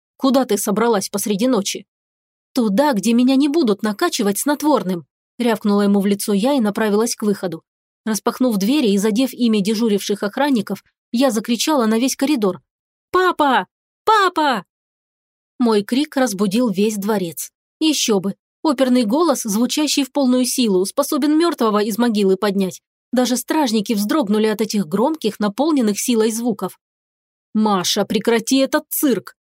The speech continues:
раздражённо прошипел Арис и попытался втащить меня обратно в свои покои. Это стало его ошибкой. Дракон обхватил меня за талию и поднял вверх, но я начала отчаянно сопротивляться, колотя его по рукам.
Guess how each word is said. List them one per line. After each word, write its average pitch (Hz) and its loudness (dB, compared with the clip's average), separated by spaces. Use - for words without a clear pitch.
раздражённо 208 0
прошипел 202 -2
Арис 226 -2
и 196 -6
попытался 247 0
втащить 220 -2
меня 262 2
обратно 220 -2
в - -6
свои 196 0
покои. 175 -6
Это 277 0
стало 247 0
его 208 2
ошибкой. 180 -4
Дракон 220 0
обхватил 240 -2
меня 226 0
за 233 -2
талию 196 2
и 208 -2
поднял 311 0
вверх, 202 -4
но 226 2
я 233 0
начала 269 0
отчаянно 285 0
сопротивляться, 285 -2
колотя 220 -2
его 269 0
по 262 -2
рукам. 180 -6